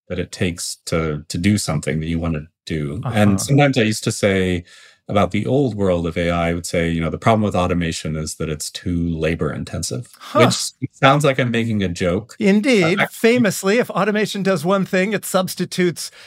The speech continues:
Speaker 2: machines or computing power for labor, right? So, so what does that mean to say A I is, or automation is too labor intensive?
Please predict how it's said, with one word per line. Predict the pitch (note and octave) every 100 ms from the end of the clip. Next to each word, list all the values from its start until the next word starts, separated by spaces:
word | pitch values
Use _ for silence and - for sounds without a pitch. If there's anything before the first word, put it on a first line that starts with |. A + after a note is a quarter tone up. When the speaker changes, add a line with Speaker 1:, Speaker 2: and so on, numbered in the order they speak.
| - _
Speaker 2:
machines | D3+ D#3+ - G3+ G3 F3
or | D#3 D#3+
computing | F3 D#3+ G3 F#3
power | E3 D3+ D3 D3
for | - D#3+ E3 E3 D#3 -
labor, | F3+ A#3 G#3+ G#2 G#2
right? | C#3 D3 G3
So, | F#3 F3+
so | F3 G#3+
what | G#3 A#3+
does | A#3+
that | B3 A#3+
mean | A3+ G3+ A2+ A#2
to | - C#3+
say | F3 C#3+ C3+ C3+ C#3+ E3
A | D3
I | C3 B2
is, | B2+ A#2+ - F3+
or | C3+ B2+
automation | C3+ C3 D3 - A#2 A#2 G#2 - - -
is | D#3+ B2+ G#2+
too | D#3+ C3
labor | B2 G#2
intensive? | G2 - D#2+ - - -